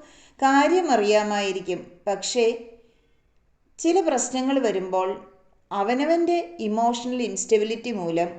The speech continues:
അത് കൃത്യമായി പരിപാലിച്ചു കൊണ്ടുപോകാൻ സാധിക്കാതെ വരുന്നു. നമ്മൾ പഠിക്കേണ്ടത് ഇതല്ലേ?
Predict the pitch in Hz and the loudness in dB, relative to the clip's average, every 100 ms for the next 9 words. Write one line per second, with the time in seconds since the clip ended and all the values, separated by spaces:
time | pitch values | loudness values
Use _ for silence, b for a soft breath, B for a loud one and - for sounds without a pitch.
0 | - - _ _ _ _ _ _ _ 220 | -18 -20 _ _ _ _ _ _ _ -4
1 | 202 226 254 - B B B B - 247 | 0 0 0 -6 B B B B -10 -8
2 | - 320 302 311 311 - 254 214 226 254 | -2 0 0 0 -2 0 2 2 2 0
3 | 262 269 277 220 196 202 196 196 202 202 | 0 -2 -4 -4 -4 -2 -2 0 -2 -4
4 | 202 - - 202 202 220 226 233 226 214 | -10 -8 -4 -2 -2 -4 0 4 4 2
5 | 160 147 143 139 - _ _ _ _ _ | -2 -4 -8 -12 -20 _ _ _ _ _
6 | _ - 294 381 370 240 214 226 262 269 | _ -4 0 2 4 4 4 2 2 2
7 | 247 208 220 196 196 | 0 4 4 2 2